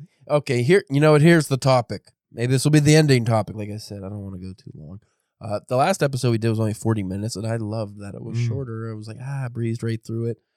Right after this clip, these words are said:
Speaker 2: Celebrity novels you'd wanna read. So
Speaker 1: Mm.
Speaker 2: novels written by, let's say, you know, famous actors, actresses, things like that. So we've already discussed David Duchovny.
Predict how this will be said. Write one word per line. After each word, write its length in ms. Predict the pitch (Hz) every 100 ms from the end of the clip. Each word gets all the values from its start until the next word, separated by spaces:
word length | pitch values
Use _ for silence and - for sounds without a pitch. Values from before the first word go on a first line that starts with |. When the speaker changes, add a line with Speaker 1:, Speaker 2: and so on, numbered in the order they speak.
| _
Speaker 2:
Celebrity 1040 | _ - - 127 123 156 175 165 139 131 113 - _ _
novels 600 | 120 113 113 104 98 107
you'd 180 | 107 101
wanna 260 | 104 101 92
read. 280 | 98 92
So 260 | - 110 101
Speaker 1:
Mm. 60 | 104
Speaker 2:
novels 440 | 123 135 139 120
written 320 | 135 - 117
by, 140 | 110 107
let's 240 | 113 -
say, 560 | - 110 104 104 101 92
you 140 | - 131
know, 100 | 110
famous 480 | - 143 135 123 120
actors, 680 | 117 113 - 110 110 107
actresses, 540 | 107 104 - 104 107 107
things 220 | 107 101
like 220 | 98 95
that. 220 | 98 98 - _ _
So 140 | 135
we've 140 | 139
already 200 | 180 175
discussed 360 | 127 - 131 113
David 240 | 120 104
Duchovny. 540 | 98 110 92 98 92